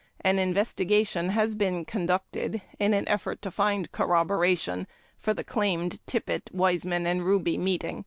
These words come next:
No employee of the Carousel Club has any knowledge of the meeting described by Lane. Ruby and Weissman both deny that such a meeting occurred, and Officer Tippett's widow has no knowledge that her late husband ever went to the Carousel Club.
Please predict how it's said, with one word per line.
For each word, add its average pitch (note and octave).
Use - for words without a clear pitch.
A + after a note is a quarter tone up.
No G#3+
employee F#3+
of E3
the D#3+
Carousel F3
Club F3
has G3+
any A3
knowledge F#3
of F3
the F#3+
meeting F#3+
described G3
by D#3+
Lane. F3
Ruby G3
and G3+
Weissman F3+
both F#3+
deny F3+
that -
such -
a F3+
meeting E3+
occurred, F#3
and F#3+
Officer F#3+
Tippett's -
widow F#3
has F#3
no G3
knowledge F3
that F#3+
her F#3+
late F#3+
husband G3+
ever G3+
went F3+
to G#3
the E3+
Carousel F#3
Club. -